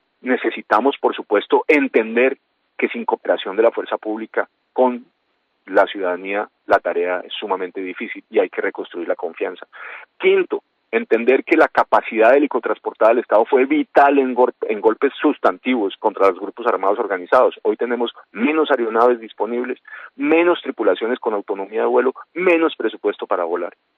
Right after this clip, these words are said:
Estamos perdiendo una de gran-, nuestras grandes ventajas. Sexto, la otra gran ventaja era la inteligencia. Aquí hay que volver a fortalecer y sofisticar los aparatos y las operaciones de inteligencia y contrainteligencia.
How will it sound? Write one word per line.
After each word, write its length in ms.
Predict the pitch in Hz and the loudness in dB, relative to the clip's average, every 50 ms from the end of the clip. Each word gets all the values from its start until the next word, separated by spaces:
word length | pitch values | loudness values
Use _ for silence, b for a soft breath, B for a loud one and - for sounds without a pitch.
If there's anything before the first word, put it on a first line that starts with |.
| _ _ _ _ _ | _ _ _ _ _
Estamos 300 | _ - 104 92 107 104 | _ -4 -4 -4 -4 -4
perdiendo 380 | - - 85 - 95 92 98 104 | -4 -4 -4 -2 -4 -4 -4 -4
una 160 | 110 110 101 | -2 -2 0
de 100 | 101 98 | 0 0
gran-, 320 | 92 92 90 90 87 - | 0 -2 -4 -6 -6 -10
nuestras 340 | 92 95 92 - - 90 85 | -10 -10 -8 -6 -6 -4 -2
grandes 300 | 87 - 101 107 110 101 | -2 -2 -2 -4 -6 -6
ventajas. 400 | 107 98 98 - 117 107 - - _ _ B B B B B _ - - | -6 -6 -2 0 0 0 -2 -4 _ _ B B B B B _ 0 2
Sexto, 400 | 175 185 - - - - 101 - _ _ | 2 2 2 0 -4 -12 -12 -12 _ _
la 160 | - 98 85 | -2 0 2
otra 260 | 80 90 98 - 135 151 | 4 2 4 4 4 6
gran 180 | 180 175 165 | 6 4 4
ventaja 480 | 160 160 156 - - 131 135 139 151 147 | 4 0 2 4 4 6 6 6 6 6
era 120 | 143 143 | 6 4
la 100 | 139 123 | 4 2
inteligencia. 640 | 107 98 - 95 92 101 123 156 151 131 - - - _ B B B B B | -2 -4 -6 -6 -6 -4 -2 -2 -2 -4 -6 -12 -18 _ B B B B B
Aquí 260 | 117 123 - - 107 | -2 -2 0 0 0
hay 60 | 104 | 0
que 140 | - - 135 | 2 2 2
volver 540 | 123 143 127 127 113 104 - 117 120 - - | 2 2 2 2 2 2 2 2 4 4 4
a 120 | - 123 117 | 2 2 0
fortalecer 600 | - - 98 - - 92 85 87 - - 117 127 | 0 -2 -8 -8 -6 -8 -8 -4 0 2 2 2
y 60 | 139 | 0
sofisticar 640 | - 135 110 - 104 - _ - - - 107 98 92 | -2 -4 -6 -6 -10 -20 _ -8 -2 0 0 0 0
los 140 | 85 - - | -2 -10 -10
aparatos 500 | - - 82 78 101 131 - - 139 - | -8 -2 2 4 4 4 2 0 -4 -2
y 60 | 127 | -2
las 120 | 107 - | -2 -2
operaciones 500 | - - - 85 87 - 104 101 110 117 | -4 -6 -6 -6 -6 -4 -4 -4 -4 -4
de 60 | 110 | -4
inteligencia 520 | 95 - - - 85 85 80 92 92 - - | -8 -14 -14 -16 -14 -12 -12 -12 -12 -12 -12
y 40 | - | -12
contrainteligencia. 880 | - 107 95 92 98 92 87 - 95 90 92 95 107 98 87 - - | -12 -12 -12 -12 -14 -14 -14 -12 -12 -12 -10 -10 -10 -10 -12 -14 -20